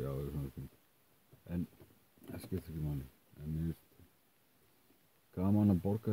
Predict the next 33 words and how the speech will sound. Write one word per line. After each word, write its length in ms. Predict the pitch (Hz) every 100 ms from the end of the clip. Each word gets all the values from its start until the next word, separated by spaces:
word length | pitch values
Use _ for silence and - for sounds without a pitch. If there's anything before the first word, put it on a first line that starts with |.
| 104
í, 120 | 98 92 76
fyrir 180 | 101 95
í 60 | 92
Iceland 300 | 101 98 87
og, 60 | 80 53
eh, 140 | - - _ _ _ _ _ -
það 160 | 80 90
ég 140 | 92
vildi 220 | - 73
bara 180 | 95 98 98
leita 240 | 101 110
í 80 | 104 98
að 200 | 98 113
einhverju 300 | 117 110 101
svona 180 | 107 104
sniðu. 300 | 110 123 127 120 90 _ 139
Já, 80 | - 151 - 87
þetta 320 | 139 - 113
getur 180 | 101 90
verið 180 | 95 92
gaman. 180 | 95 80 - - - -
Gott 140 | 104 95
að 100 | 87
smaka 240 | 90 92 120
þetta. 160 | 110 67 - _ - _ _ _ _ _ _ _ _ _ _ _ _ _ - _ _ 76
Oft 160 | 69 82
er 80 | 78
eitthvað 300 | 78 78 85
tilbúið 400 | 82 - 85 85
í 100 | 80
vingar 320 | 82 - -
og 100 | 87
það, 180 | 92